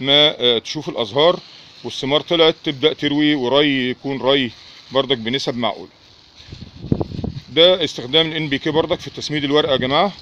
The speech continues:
كنا عملنا قبل كده تسميد ورقي باستخدام الخميره، وحضراتكم لو عايزين تشوفوه في فيديوهات سابقه ترجعوا للفيديو شوفوه. انما ده باستخدام ال ان بي كي، وال ان بي كي سماد ممتاز للتسميد الورقي والارضي. يعني حضرتك لو حطيته في، في برميل ورويت بيه النبات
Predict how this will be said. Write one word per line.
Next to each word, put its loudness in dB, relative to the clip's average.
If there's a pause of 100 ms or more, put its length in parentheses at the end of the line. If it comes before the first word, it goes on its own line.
(120)
كنا 0
عملنا 2
قبل 0
كده -2
تسميد -6
ورقي 0
باستخدام -4
الخميره، -2
وحضراتكم -2
لو 2
عايزين -4
تشوفوه -6 (460)
في -10
فيديوهات 0
سابقه 0
ترجعوا 2
للفيديو -4 (160)
شوفوه. -6 (580)
انما 2
ده 6
باستخدام 2
ال -14
ان -4
بي -2
كي، -2
وال -2
ان -4
بي 0
كي 2
سماد 0
ممتاز 2
للتسميد -6
الورقي -2
والارضي. 0
يعني -4
حضرتك -6
لو -2
حطيته -8 (460)
في، -2
في -6
برميل -4
ورويت -2
بيه -4
النبات 2